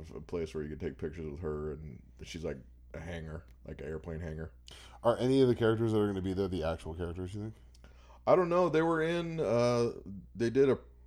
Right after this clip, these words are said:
Speaker 1: like, a premiere
Speaker 2: I
Speaker 1: kind
Speaker 2: saw
Speaker 1: of
Speaker 2: that.
Speaker 1: thing. You saw that, and that was in California Adventure. So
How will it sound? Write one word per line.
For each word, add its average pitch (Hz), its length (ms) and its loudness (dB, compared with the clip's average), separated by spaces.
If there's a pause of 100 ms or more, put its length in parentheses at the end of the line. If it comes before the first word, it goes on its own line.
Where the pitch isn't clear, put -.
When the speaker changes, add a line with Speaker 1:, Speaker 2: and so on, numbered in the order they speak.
(280)
Speaker 1:
like, 101 240 -2
a 87 100 2
premiere 101 540 -2
Speaker 2:
I 92 60 0
Speaker 1:
kind 98 60 -2
Speaker 2:
saw 98 220 6
Speaker 1:
of 92 60 4
Speaker 2:
that. 90 100 4
Speaker 1:
thing. 80 380 -6
You 90 160 -2
saw 92 220 2
that, 90 240 2
and 92 140 -6
that 95 140 0
was 95 140 0
in 85 160 -4
California 82 460 -4
Adventure. 80 380 -6
So 85 380 -4